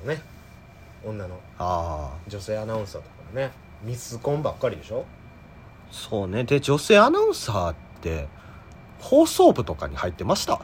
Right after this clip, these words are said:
Speaker 2: ちゃんと。
Speaker 1: 入ってないよ。
Speaker 2: 入ってない？
Speaker 1: 多分。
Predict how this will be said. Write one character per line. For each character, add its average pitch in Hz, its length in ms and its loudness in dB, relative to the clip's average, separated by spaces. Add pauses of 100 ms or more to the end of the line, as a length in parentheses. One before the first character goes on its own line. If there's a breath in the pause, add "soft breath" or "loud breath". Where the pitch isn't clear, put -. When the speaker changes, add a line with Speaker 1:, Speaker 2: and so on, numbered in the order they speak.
Speaker 2:
ち - 80 -6
ゃ 78 60 -4
ん 69 40 -12
と。 - 140 -12 (180)
Speaker 1:
入 117 120 -14
っ - 20 -14
て - 140 -4
な - 120 -8
い 175 80 -2
よ。 214 160 0 (800 loud breath)
Speaker 2:
入 135 100 0
っ - 20 -16
て - 120 2
な 73 100 0
い？ 71 60 -8 (320)
Speaker 1:
多 - 80 -16
分。 - 80 -14